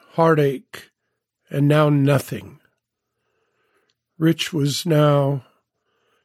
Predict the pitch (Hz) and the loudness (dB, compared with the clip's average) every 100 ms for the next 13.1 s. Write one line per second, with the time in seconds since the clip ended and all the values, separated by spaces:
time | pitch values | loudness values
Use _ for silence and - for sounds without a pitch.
0 | _ - 185 160 151 156 143 - 135 135 | _ -2 2 2 2 2 0 -2 -4 -4
1 | 156 147 139 131 123 - - 165 147 139 | -2 -2 0 -2 -4 -8 -4 0 0 0
2 | 135 123 - - 170 147 143 139 135 _ | -2 -6 -8 -6 -2 0 2 0 -2 _
3 | - - _ _ - 139 151 156 185 208 | -20 -20 _ _ -8 -8 -2 2 4 4
4 | 202 160 - - 190 175 170 - 151 147 | 2 0 -4 -6 0 0 -2 -4 -2 2
5 | 151 165 160 156 147 143 156 - - 151 | 0 0 0 2 2 0 -4 -12 -6 -2
6 | 147 127 - 175 160 139 135 135 - _ | -2 -2 0 2 2 2 2 0 -6 _
7 | _ _ _ _ _ _ _ _ _ _ | _ _ _ _ _ _ _ _ _ _
8 | _ 147 135 - 151 147 143 135 131 123 | _ -2 -2 0 2 2 2 0 -2 -6
9 | 165 156 147 - - - - - _ _ | -4 -4 -6 -10 -10 -10 -10 -12 _ _
10 | _ _ _ _ _ _ _ _ _ _ | _ _ _ _ _ _ _ _ _ _
11 | 151 170 160 - 226 226 202 160 151 135 | 2 2 2 0 0 2 2 2 2 0
12 | 156 151 - 170 147 143 151 135 156 - | -2 -4 -2 -2 -2 -6 -4 -6 -8 -12